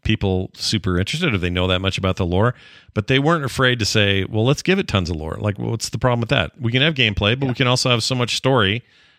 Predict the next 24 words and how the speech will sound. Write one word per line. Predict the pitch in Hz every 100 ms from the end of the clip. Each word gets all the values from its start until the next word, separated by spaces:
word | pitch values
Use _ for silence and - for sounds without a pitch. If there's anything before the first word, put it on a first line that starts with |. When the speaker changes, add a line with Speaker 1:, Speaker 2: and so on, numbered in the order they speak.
| -
Speaker 1:
that | 98
people | 123 117
will | 117
be | 113
compelled. | 107 147 135 92 - - _ _
You | - 127
know, | 110 113 _ -
in | 123
a | 110
more | 110 107
modern | 98 98 143 160
sense, | - 101 139 - -
people | 107 101
would | 101
have | 113 117
Reddit | 131 151 -
pages | - 95 90 82
to | 90
go | 85
to | 80 104
and | 110
Wikipedia | 120 139 - 175 131 92
articles, | 90 85 - 87 80
and | 87